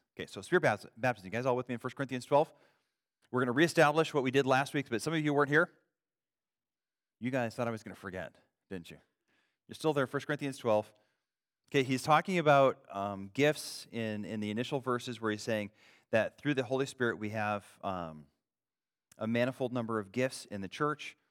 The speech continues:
And then he's trying to put us all in the same, um, plane in verse twelve. "For just as the body is,"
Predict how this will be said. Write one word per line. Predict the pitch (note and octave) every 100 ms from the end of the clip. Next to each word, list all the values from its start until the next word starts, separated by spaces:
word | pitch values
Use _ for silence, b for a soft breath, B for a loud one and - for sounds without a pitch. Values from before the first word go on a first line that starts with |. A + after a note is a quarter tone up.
| _ _ _ -
And | A#2+
then | D3
he's | F#3
trying | - F#3+ F3
to | -
put | - E3+
us | D#3
all | - C3
in | D3
the | A#2
same, | - C3 A#2 A2
um, | - F#2+ F#2 -
plane | - F3+ G#2+ G#2 F3 _ _ _ _ -
in | B2
verse | B2 -
twelve. | - G2+ D2+ _ _ _ _ _ _ _ _ _ _
"For | - C3+
just | D3+ E3+
as | F3 D3
the | B2
body | A2 A2+ C#3+
is," | D3+ B2 G#2 G#2+ -